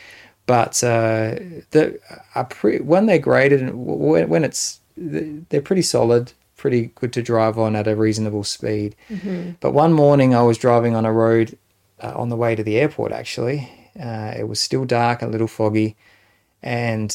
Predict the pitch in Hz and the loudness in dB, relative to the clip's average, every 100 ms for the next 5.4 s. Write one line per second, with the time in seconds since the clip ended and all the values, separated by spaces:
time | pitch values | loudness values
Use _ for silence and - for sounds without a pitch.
0 | - 117 117 127 139 123 113 107 120 113 | -4 0 4 6 6 6 4 2 0 0
1 | 110 107 104 117 120 120 - 120 120 113 | 0 0 2 0 0 -6 0 2 4 2
2 | 107 107 107 107 107 107 - - - _ | -2 -6 -6 -4 -4 -4 -6 -8 -14 _
3 | _ _ - 123 117 117 117 107 104 104 | _ _ -6 -2 -2 -2 -4 -4 -2 -4
4 | 104 - 104 104 - 143 156 131 120 117 | -4 -10 -10 -10 -4 -2 0 0 0 -2
5 | 107 107 127 | -2 -2 -4